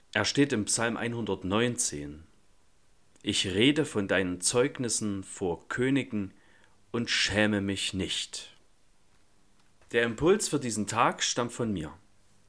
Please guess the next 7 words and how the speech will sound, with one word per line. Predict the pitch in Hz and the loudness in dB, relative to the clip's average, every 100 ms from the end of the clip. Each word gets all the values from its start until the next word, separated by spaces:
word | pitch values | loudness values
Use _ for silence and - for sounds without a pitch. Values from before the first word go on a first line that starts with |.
| - - _ _ - - - - - - - - - | -20 -20 _ _ -20 -20 -20 -20 -20 -20 -20 -6 4
Heute | 175 196 | 6 6
ist | 147 131 | 4 4
der | 113 | 2
Gedenktag | 104 127 160 - 139 127 - - - | 4 4 4 2 4 4 2 -12 0
der | 107 101 - | 4 4 2
Augsburgischen | 135 - - 127 110 110 98 | 0 -2 2 2 2 -2 -2
Konfession, | 113 101 101 85 - 107 113 113 87 78 | 0 0 0 2 2 4 4 4 2 -2